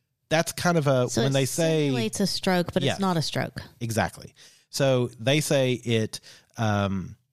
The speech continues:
Speaker 1: delivers immersive vibrations up and down your penis.
Speaker 2: Mm-hmm.
Speaker 1: So you can sync it to erotic content. It's, again, two hundred thirty dollars, and this is from Kiiroo. My problems with it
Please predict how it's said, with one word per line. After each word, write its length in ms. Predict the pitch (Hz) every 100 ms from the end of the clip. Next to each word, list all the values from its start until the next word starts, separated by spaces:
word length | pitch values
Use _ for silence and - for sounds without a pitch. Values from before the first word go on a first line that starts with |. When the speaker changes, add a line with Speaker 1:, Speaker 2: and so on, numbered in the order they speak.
| _ _ _ _ _
Speaker 1:
delivers 460 | - 131 147 131 120
immersive 460 | 135 131 160 -
vibrations 640 | 156 151 139 117 107 104 -
up 140 | 131
and 100 | 127
down 140 | 107 98
your 100 | 92
penis. 440 | 85 80 - - - _
Speaker 2:
Mm-hmm. 220 | 196 185 202 - _ -
Speaker 1:
So 420 | - 143 135 127 - _
you 160 | 139 117
can 120 | 110
sync 220 | - 135
it 80 | 131
to 100 | 120
erotic 380 | 110 101 101 95
content. 580 | - 165 - 156 143 131 _ _ _ _ _ _
It's, 320 | 156 151 - - _ _ _ -
again, 280 | 139 120
two 160 | 98 185
hundred 200 | 180 147
thirty 180 | 143 135
dollars, 500 | 120 113 110 107 - -
and 160 | 113 107
this 160 | 98
is 80 | 107
from 220 | - 101
Kiiroo. 400 | 98 104 92 85 85 - - _ _ _ _ _ _ _ _ _
My 100 | 156
problems 380 | 160 196 220 208
with 160 | 165 151
it 180 | 127